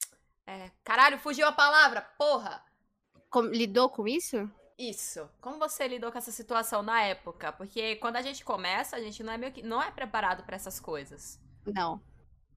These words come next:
Speaker 1: Como que você se
Speaker 2: Cara,
Speaker 1: reagiu?
Speaker 2: pensa numa garota de dezoito anos. Tinha acabado de fazer dezoito anos, né? Pensa numa garota de dezoito anos recebendo hate.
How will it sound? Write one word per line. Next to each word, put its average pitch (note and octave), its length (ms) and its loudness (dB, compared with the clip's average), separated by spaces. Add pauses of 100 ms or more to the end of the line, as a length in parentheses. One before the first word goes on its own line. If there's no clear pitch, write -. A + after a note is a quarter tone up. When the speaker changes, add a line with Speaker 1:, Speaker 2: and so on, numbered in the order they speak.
(240)
Speaker 1:
Como D4+ 240 -8
que - 60 -16
você B3+ 320 -6
se F4+ 80 0
Speaker 2:
Cara, A#3 280 6
Speaker 1:
reagiu? E3+ 460 -2 (800)
Speaker 2:
pensa E4+ 280 2
numa E4+ 160 6
garota D#4+ 340 4
de C#4+ 160 -4
dezoito D4+ 380 0
anos. G#3 320 0
Tinha G#3 140 -4
acabado A3 260 0
de - 80 -12
fazer B3 200 -2
dezoito B3 380 -2
anos, F#3 360 -4
né? F#3 180 -14 (1200)
Pensa D#4+ 240 2
numa E4 140 4
garota D#4+ 300 2
de C#4+ 140 -2
dezoito D#4 460 2
anos C#4+ 480 2
recebendo C#4 460 -2
hate. G#3 600 -4